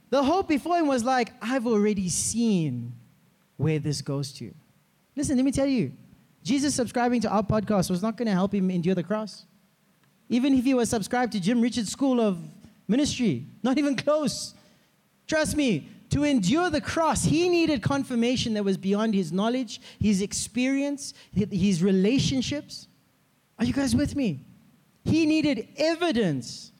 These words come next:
that could not be tarnished by the corruption in this world. Now, practically, what does that look like? I like that example you gave about the mornings, right? You know, I've had certain episodes in my life, much like the rest of us, we all have had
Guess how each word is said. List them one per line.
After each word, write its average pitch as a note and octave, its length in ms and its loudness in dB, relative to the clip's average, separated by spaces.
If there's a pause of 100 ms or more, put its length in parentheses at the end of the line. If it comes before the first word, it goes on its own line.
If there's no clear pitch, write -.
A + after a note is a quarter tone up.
(1000)
that E3 160 -2
could G3 180 0
not G3+ 380 2
be F3+ 100 -4
tarnished F3+ 840 -6 (340)
by C#3 100 -4
the C#3+ 100 -2
corruption D#3 580 -2
in C3 120 -4
this B2+ 160 -8
world. A#2+ 360 -16 (880)
Now, G#3+ 100 2
practically, D4 600 0
what B3+ 80 2
does B3+ 120 -2
that C4+ 120 0
look C#4 160 -6
like? F#3 180 0
I E3+ 60 -2
like G3+ 200 -2
that G3+ 100 2
example G3 400 2
you F#3 100 2
gave G3+ 200 0
about F3+ 260 0
the F3+ 60 0
mornings, E3 500 -2 (300)
right? D3+ 200 -2 (300)
You F#3 60 0
know, A3 140 2
I've A3 140 0
had A#3+ 240 0
certain A3 580 0 (240)
episodes G3+ 580 2
in F3 100 0
my E3 100 0
life, D#3 320 0 (1080)
much E3 160 -6
like D3+ 200 0
the C3+ 100 0
rest D3 220 -2
of A#2+ 100 -10
us, E3 300 -8
we C#3 100 -2
all D3 140 -2
have C#3 100 0
had C3+ 180 -4